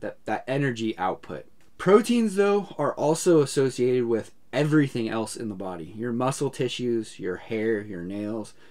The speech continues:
everything in your body is made up of proteins. And proteins themselves are made up of chains of amino acids.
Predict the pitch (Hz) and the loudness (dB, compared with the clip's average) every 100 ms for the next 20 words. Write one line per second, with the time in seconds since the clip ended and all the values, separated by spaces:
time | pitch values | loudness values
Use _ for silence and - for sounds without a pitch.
0 | - - - - 160 175 220 196 185 160 | -20 -20 -14 0 2 2 0 2 2 2
1 | 127 123 117 117 98 113 117 127 - 110 | 2 2 4 2 0 -2 0 0 0 -6
2 | 113 - - - - 120 110 - 175 156 | -6 -10 -20 -20 -8 -8 -8 2 4 4
3 | 107 90 85 - - - - - - - | 0 -8 -12 -18 -20 -20 -20 -20 -20 -20
4 | - 170 156 175 170 151 131 110 - 147 | -18 0 6 8 8 4 2 -2 2 4
5 | 131 110 - - - 120 127 135 127 123 | 4 2 -8 -20 -8 -2 4 6 6 2
6 | - 127 117 113 101 - - - - 143 | 0 -2 0 0 -4 -14 -20 -12 -4 0
7 | 151 156 135 117 113 123 120 98 101 95 | 2 2 2 0 0 0 0 0 -4 -6
8 | - 76 - | -10 -12 -14